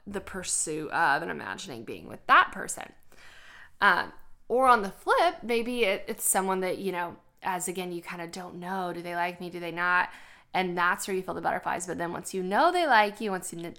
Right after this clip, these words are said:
you know they're available, then all of a sudden, whoop, butterflies gone. And,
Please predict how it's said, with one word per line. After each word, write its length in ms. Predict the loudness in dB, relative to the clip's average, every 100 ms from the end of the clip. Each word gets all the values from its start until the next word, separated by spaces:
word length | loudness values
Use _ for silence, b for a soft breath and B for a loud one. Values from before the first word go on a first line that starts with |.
| -14
you 160 | -10 -6
know 260 | 2 4
they're 180 | 4 2
available, 600 | 2 0 0 4 4 4 B B B B B
then 260 | 0 6 8
all 140 | 10
of 40 | 8
a 20 |
sudden, 300 | 6 4 2
whoop, 260 | -4 -6 -8 -16 -18 -20 -20 -12 0
butterflies 540 | 0 4 4 4 0 -6 -16 -4
gone. 380 | -2 -2 -6 -14 -20 -20 -20 _ _ _ _ _ _ 2
And, 680 | 8 10 10 8 0 -6